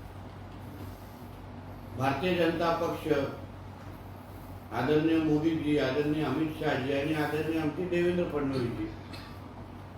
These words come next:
ह्यांच्यावर गरळ ओकण्याच्या कामा-, कामाशिवाय किंवा ह्यांना शिव्या शाप दिल्याशिवाय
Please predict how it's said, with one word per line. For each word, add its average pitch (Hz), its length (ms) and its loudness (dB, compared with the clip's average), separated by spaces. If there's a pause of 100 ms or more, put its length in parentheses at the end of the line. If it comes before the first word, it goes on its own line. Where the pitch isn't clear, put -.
(840)
ह्यांच्यावर 202 520 4
गरळ 196 300 6
ओकण्याच्या 196 540 2
कामा-, 180 800 2
कामाशिवाय 170 760 4 (2000)
किंवा 156 160 4
ह्यांना 151 280 6
शिव्या 190 340 4 (120)
शाप 196 260 4
दिल्याशिवाय 185 680 6